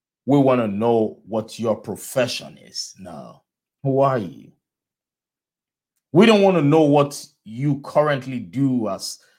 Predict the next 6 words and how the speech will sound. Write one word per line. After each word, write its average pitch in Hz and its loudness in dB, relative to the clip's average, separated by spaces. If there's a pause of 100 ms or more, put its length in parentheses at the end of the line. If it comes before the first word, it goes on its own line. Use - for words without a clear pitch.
(140)
a 107 -10
career. 92 -8
No. 101 -2
Who 151 6
are 135 6
you? - -6